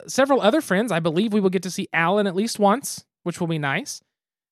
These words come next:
And I don't know who else is gonna be there, if we know them or not, but it's gonna be a good time. It's a very low-key thing. So I'm excited about it. Got my vaccination card, gonna be packed with my passport,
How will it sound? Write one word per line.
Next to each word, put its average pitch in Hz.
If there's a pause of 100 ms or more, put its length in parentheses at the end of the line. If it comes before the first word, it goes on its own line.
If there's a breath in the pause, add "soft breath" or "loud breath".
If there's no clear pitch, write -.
And 156
I 147
don't 214
know 233
who 240
else 269
is 254
gonna 175
be 147
there, 156
if 196
we 165
know 185
them 202
or 202
not, 202
but 160
it's 220
gonna 247
be 233
a 202
good 185
time. 180
It's 160
a 143
very 196
low-key 185
thing. 151 (540)
So 123 (200)
I'm 196
excited 170
about 147
it. 139
Got 156
my 143
vaccination 175
card, 156
gonna 147
be 135
packed 185
with 165
my 165
passport, 143